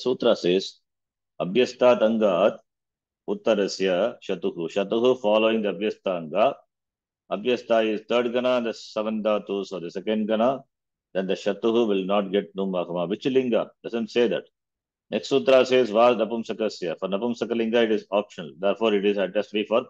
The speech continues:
Pullinga. It cannot be for Srilinga because Srilinga anyway, Shatru will get E.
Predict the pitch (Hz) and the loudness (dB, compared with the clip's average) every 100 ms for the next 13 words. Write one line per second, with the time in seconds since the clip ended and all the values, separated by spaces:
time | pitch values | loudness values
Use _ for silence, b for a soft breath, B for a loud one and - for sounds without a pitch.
0 | 101 107 98 82 - _ _ _ _ _ | -6 -4 -4 -6 -10 _ _ _ _ _
1 | - 107 139 147 139 120 123 117 123 120 | -10 -2 2 2 2 2 2 2 0 0
2 | 117 110 104 - 98 113 110 - 104 110 | 0 0 -2 -4 -4 -2 -2 -2 -4 -4
3 | 107 107 104 104 123 135 _ _ _ _ | 0 0 0 -2 -2 -4 _ _ _ _
4 | _ 104 - 120 110 95 113 104 107 127 | _ -8 -4 -2 -2 -2 -4 -4 -4 -2
5 | 143 - | -4 -10